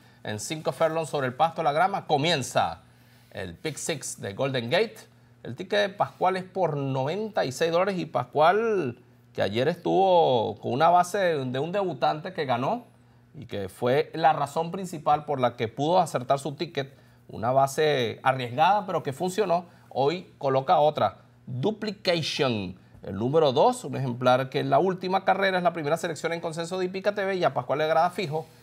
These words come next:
y nosotros vamos a ver nuestro ticket, que es un ticket por noventa. Ya ustedes saben que la base es en la tercera, el seis,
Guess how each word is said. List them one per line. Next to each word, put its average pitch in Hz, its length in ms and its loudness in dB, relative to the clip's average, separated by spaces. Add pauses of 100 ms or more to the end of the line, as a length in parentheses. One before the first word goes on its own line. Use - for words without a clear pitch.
(260)
y 131 100 -6
nosotros 147 380 -2
vamos 180 180 2
a - 20 6
ver 165 80 4
nuestro 170 260 -4
ticket, 180 420 -6 (360)
que 113 80 -14
es 117 40 -8
un 131 80 -8
ticket 151 320 -8
por 170 200 0
noventa. 208 640 0 (240)
Ya 107 80 -6
ustedes 123 260 -2
saben 147 340 2
que 170 120 -2
la 107 100 2
base 117 400 0
es 123 60 -4
en 135 100 -2
la 139 80 2
tercera, 131 540 0
el 135 140 -4
seis, 180 500 -2